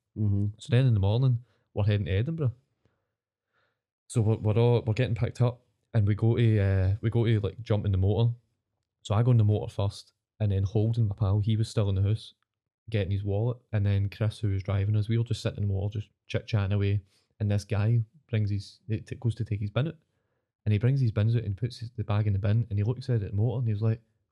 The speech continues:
Speaker 2: "What are yous looking at? What are yous look-, what are yous looking at me? What? Do you want me to come out?" And we, we're just
Speaker 1: Mm.
Speaker 2: sit-, we weren't even looking, we were just sitting there, we're like, "What's going on?" Chris is slowly putting up the window, being like, <laughs>
Speaker 1: Yeah.
Speaker 2: like, we're, we're all, like, wee, tiny,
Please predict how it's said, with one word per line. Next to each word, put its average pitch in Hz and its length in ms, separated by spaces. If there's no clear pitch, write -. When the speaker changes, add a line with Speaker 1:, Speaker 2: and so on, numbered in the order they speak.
Speaker 2:
"What - 140
are - 40
yous 156 240
looking 190 220
at? 202 160
What 185 140
are 202 40
yous 196 260
look-, 220 160
what - 160
are 160 40
yous 214 200
looking 277 220
at 285 60
me? 277 140
What? - 300
Do 117 60
you 147 60
want 226 120
me 233 80
to 233 60
come 202 140
out?" - 160
And 135 100
we, 208 120
we're 98 200
just 92 180
Speaker 1:
Mm. - 100
Speaker 2:
sit-, - 60
we 185 80
weren't 330 120
even 302 140
looking, 202 220
we 185 100
were 220 80
just - 200
sitting 196 160
there, 226 100
we're 165 100
like, 139 160
"What's 117 300
going 110 140
on?" 214 200
Chris 110 200
is 110 60
slowly 104 240
putting 95 200
up 101 100
the 110 80
window, 107 260
being 120 140
like, 104 160
<laughs> - 300
Speaker 1:
Yeah. 107 440
Speaker 2:
like, 127 260
we're, 196 300
we're 170 240
all, 196 160
like, 135 260
wee, 123 440
tiny, 117 600